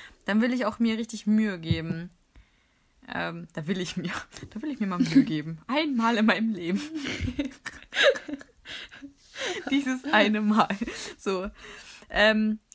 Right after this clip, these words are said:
Speaker 1: nee, das kenn ich auch. Oder halt, äh, zum Beispiel, nee, mir fallen da so komische Beispiele jetzt nicht ein, aber, komische Beispiele vor allem, aber, ähm, ja, ich bin auch sehr perfektionistisch und auch sehr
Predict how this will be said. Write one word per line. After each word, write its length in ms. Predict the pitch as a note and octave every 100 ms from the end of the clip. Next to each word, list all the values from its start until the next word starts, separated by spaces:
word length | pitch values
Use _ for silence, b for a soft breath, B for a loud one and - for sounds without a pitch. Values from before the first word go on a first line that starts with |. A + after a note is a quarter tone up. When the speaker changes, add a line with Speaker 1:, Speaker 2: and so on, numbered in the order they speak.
| -
Speaker 1:
nee, 400 | G3 G3+ F#3+ E3+
das 160 | F3+
kenn 140 | - A3
ich 160 | A3
auch. 240 | - E3+ F3
Oder 260 | F#3+ G#3+
halt, 320 | A3 A3 A3 -
äh, 100 | F#3+
zum 200 | - G#3
Beispiel, 760 | G3 G3+ - G3 F#3+ F#3+ F#3+ - _ _ _ _ _ _ _ _ _ _ _ _ _ - _ -
nee, 140 | G3
mir 120 | G3+
fallen 300 | G#3 A3+ G#3+
da 120 | A3+ G#3+
so 340 | G#3 G#3 -
komische 320 | - A3+ A#3
Beispiele 380 | G#3+ G3+ G#3+ G#3
jetzt 200 | G3+ -
nicht 180 | F#3+ -
ein, 240 | G3 A#3
aber, 380 | A3 F#3 F#3 F#3 -
komische 380 | - D#3 D#3+ -
Beispiele 460 | - - - E3
vor 140 | E3 E3+
allem, 160 | G3 A3 B B -
aber, 440 | G3 G#3+ G#3 G3 -
ähm, 420 | F#3+ F3+ F3+ G3 _ _
ja, 180 | F3 E3+
ich 80 | E3
bin 100 | F3+
auch 140 | C#3
sehr 140 | D#3+ F3
perfektionistisch 800 | - F3+ F3 - E3+ E3+ F3+ -
und 120 | D#3+
auch 80 | E3
sehr 460 | - F3 E3 E3